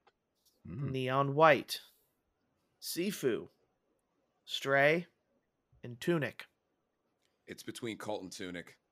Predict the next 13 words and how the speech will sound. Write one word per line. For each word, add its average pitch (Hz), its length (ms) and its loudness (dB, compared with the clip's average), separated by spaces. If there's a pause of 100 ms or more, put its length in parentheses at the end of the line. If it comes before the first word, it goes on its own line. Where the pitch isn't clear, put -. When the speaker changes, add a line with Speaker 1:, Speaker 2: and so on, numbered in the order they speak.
Speaker 3:
for 98 120 -14
me. 87 180 -8 (840)
Speaker 2:
I'm 170 360 10 (100)
personally 156 640 6
Speaker 1:
Tunic. 131 80 -2
Speaker 2:
going 135 300 4
to 135 100 -4
go 131 180 4
Cult 107 480 -2 (100)
of 123 160 -6
the 123 120 -6
Lamb. 107 360 -6 (100)
Speaker 1:
Hmm, 110 240 -2